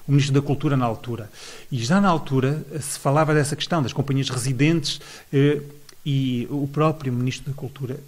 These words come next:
eh, foi sempre contra essa ideia, porque é uma forma de condicionar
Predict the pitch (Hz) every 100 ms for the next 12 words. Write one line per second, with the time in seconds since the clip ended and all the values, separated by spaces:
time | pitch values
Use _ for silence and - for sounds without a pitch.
0 | - 139 - 131 - 139 - - 143 117
1 | - 139 143 123 - 120 120 120 123 -
2 | - - 143 139 - - 131 127 - -
3 | - 175 165 143 143 143 127 123